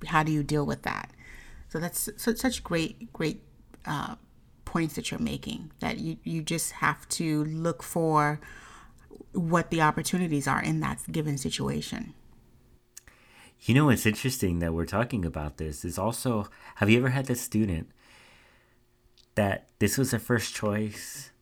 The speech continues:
Speaker 2: they wanted to go there, they get in, and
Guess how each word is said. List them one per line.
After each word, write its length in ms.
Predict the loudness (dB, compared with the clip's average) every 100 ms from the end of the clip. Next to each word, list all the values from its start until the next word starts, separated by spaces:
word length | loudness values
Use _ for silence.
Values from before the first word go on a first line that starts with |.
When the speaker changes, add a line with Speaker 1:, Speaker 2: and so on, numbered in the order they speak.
| -10
Speaker 2:
they 100 | -8
wanted 340 | 0 4 4
to 60 | 4
go 240 | 6 6
there, 500 | 6 4 2 -2 -6 -14 _ _ _
they 120 | -6 -6
get 440 | -4 2 4 4
in, 480 | 4 4 2 -2 -6 -12 _ _ _ _ _ _ _ _ _ _ _ _ -6
and 720 | -4 -4 -4 -4 -4 -6